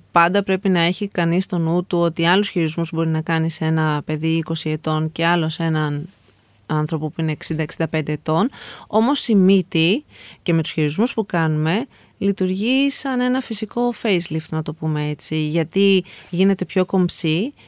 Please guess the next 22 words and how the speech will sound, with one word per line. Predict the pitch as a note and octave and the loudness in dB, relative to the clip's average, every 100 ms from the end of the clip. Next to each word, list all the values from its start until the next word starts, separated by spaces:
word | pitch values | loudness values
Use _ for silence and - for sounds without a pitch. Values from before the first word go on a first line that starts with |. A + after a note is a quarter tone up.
| - | -6
και | G#3+ | 0
άρα | A3+ A3+ | 2 2
δίνει | G#3+ A3+ G#3+ | 4 4 2
χώρο | - - F3+ E3+ F3+ | 0 -2 0 2 0
και | B3 A3+ | -2 0
αναζωογονεί | G#3 F#3+ F3+ F#3 F3 E3+ E3+ G#3 | 2 2 2 0 0 0 0 0
όλα | A3+ A#3+ | 0 -2
τα | A#3+ | -4
χαρακτηριστικά. | - G#3 G3 F3+ E3+ - - G3 D#3+ - - - _ - | -4 -4 -4 -6 -6 -4 2 4 4 0 -10 -20 _ 0
Ειδικά | F#3 F3 E3+ A3 A#3+ A3 - | 2 4 2 2 4 4 2
όσο | F#3+ G3+ - C#4 B3 G3+ - - | 0 0 2 4 4 2 -4 0
μεγαλώνει | F#3 F#3 F3+ F#3 A3+ C#4 | 2 4 4 4 4 4
ο | A3 | 2
ασθενής, | F#3+ E3+ D#3 D#3 F3+ E3+ | 2 0 0 0 -2 0
βλέπουμε | F3+ G3 | 2 2
τον | G3 F#3 | 2 0
ασθενή | F3+ E3+ F#3 | -2 0 0
να | F#3 | 0
έρχεται | G3 - | -2 -4
σε | G#3 | -2
μεγαλύτερη | F#3 F3 F#3 A3 | -2 -2 0 0
ηλικία, | F#3 D#3+ - D#3 D#3 G#3 | 0 -4 -6 -2 -2 -2